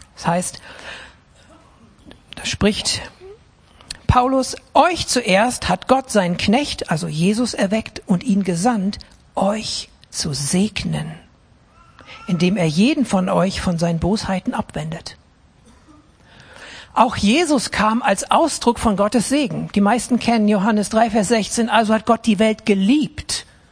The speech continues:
Nicht, „Also wollte er endlich, dass alles wieder klar Schiff wird und seine Macht durchsetzen.“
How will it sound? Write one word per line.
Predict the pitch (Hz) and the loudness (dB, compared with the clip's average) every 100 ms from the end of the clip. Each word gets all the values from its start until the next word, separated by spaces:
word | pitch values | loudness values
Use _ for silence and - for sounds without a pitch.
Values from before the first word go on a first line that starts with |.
| _ - - - _ _ - | _ -20 -20 -20 _ _ 0
Nicht, | 196 240 277 | 2 2 2
„Also | 220 226 233 226 233 | 2 4 2 2 -2
wollte | 208 214 233 | 0 0 2
er | 208 208 | 0 2
endlich, | 240 233 | 2 2
dass | 233 175 | 0 0
alles | 214 233 233 | 2 2 2
wieder | 226 220 | 2 2
klar | 233 190 | 2 2
Schiff | - 285 - | 4 2 2
wird | 247 233 | 2 2
und | 233 190 | 2 2
seine | 202 202 | 2 2
Macht | 196 262 - | 2 0 0
durchsetzen.“ | 240 220 - 208 - 233 214 | -2 0 0 -2 -2 -2 -4